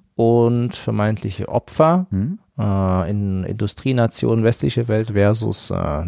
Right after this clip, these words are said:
Speaker 1: dritte Welt, wobei das natürlich auch so etwas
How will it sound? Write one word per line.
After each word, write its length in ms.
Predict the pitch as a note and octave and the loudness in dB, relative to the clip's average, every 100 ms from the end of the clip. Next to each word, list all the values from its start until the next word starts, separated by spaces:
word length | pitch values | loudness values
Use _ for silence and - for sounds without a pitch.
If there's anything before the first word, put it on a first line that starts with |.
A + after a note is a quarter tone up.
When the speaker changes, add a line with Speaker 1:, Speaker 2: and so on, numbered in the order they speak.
| F#2 | -6
Speaker 1:
dritte 380 | A2 A#2 - B2 | -2 0 2 2
Welt, 240 | B2+ C#3+ | 2 2
wobei 180 | A2+ G2 | 0 0
das 180 | G#2 - | 0 -2
natürlich 380 | A2+ G#2+ A2 A2+ | -4 -4 -4 -4
auch 140 | A2 | -10
so 140 | - | -6
etwas 420 | G#2+ - F#2 - | -6 -2 -4 -4